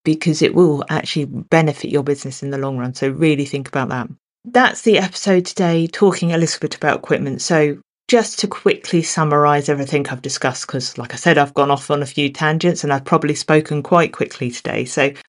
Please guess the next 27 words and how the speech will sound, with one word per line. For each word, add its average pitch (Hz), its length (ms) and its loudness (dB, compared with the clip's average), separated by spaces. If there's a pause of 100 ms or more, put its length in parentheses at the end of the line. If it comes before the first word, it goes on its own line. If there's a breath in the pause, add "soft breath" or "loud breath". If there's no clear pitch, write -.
(120)
what - 240 4
do 196 100 2
you 180 180 4 (140)
absolutely 165 680 0
need? 131 340 -4
So 135 180 -2
write 175 480 2
a 170 40 2
list, - 520 -2 (120)
write 165 360 2
everything 196 400 0
down, 170 280 0 (180)
a 165 40 -2
dream 190 460 6
list, 143 500 -4
and 147 200 -2
then 143 240 -2
look 156 220 -2
at - 140 -6
what 147 220 0
you 156 180 -2
absolutely 156 640 -4
need 139 320 -6
to - 160 -12
open 135 320 -4
those 135 260 -6
doors. 120 480 -6